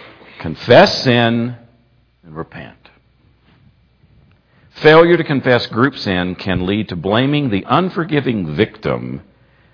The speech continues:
as uncooperative or divisive. Now, do you see how that is?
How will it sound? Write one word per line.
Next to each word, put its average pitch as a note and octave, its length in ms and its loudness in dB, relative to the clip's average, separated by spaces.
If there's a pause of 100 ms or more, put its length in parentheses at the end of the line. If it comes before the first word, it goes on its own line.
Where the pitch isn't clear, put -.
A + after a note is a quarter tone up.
(140)
as D#2+ 180 -2
uncooperative D#3+ 1200 0 (600)
or F2+ 160 -10
divisive. C#2+ 800 -12 (1900)
Now, D2 120 -14
do D2 60 -10
you F#2+ 120 -6
see A2+ 180 -6
how A2 160 0
that A2+ 180 4
is? D2 320 -6